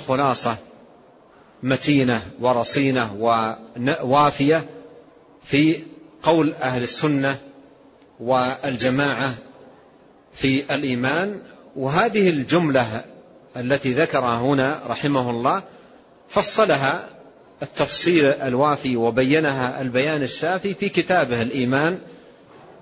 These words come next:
الكبير وكتابه الإيمان الأوسط، وكلاهما مطبوع،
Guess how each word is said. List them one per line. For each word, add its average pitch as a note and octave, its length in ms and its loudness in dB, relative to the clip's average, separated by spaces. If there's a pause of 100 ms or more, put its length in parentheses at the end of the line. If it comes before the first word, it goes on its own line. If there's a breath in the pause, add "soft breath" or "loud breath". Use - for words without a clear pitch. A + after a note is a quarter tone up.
(480)
الكبير C3 600 0
وكتابه E3 580 0
الإيمان C#3+ 420 -2
الأوسط، G#2+ 460 -2 (380)
وكلاهما C3+ 760 -2
مطبوع، C3 480 0